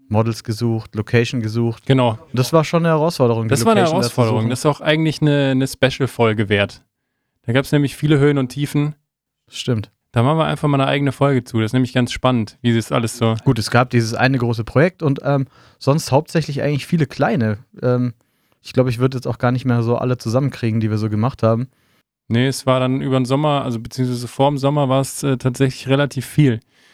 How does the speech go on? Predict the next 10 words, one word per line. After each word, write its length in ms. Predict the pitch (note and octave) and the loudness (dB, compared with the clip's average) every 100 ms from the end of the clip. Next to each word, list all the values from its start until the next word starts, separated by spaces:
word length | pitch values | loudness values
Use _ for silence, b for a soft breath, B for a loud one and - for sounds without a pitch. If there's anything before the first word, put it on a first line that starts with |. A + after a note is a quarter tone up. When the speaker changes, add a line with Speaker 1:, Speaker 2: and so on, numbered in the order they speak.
| b | b
Speaker 2:
Und 140 | - D3+ | 2 2
auch, 160 | D3+ | 2
äh, 300 | F#3 F3 D#3 | 0 0 2
witzige 360 | E3 A#3 F3+ B2+ | 2 0 0 0
Sachen 380 | A#2+ G#2+ A#2 G2+ | 2 0 -2 -4
mit 340 | B2 A2+ - - | -2 -2 -4 -6
Eisbärkostümen 1000 | - D3 - C3+ C3 C3 - C#3 C3 C3 | 0 0 2 0 2 -2 -2 0 2 2
in 360 | A#2+ A#2 A2+ C3 | 0 0 0 -4
Frankfurt. 760 | - C3+ D3 - C#3 B2+ - _ _ _ _ | -4 -2 -2 0 0 0 -6 _ _ _ _
Speaker 1:
Ja, 260 | C3 A3+ | 2 2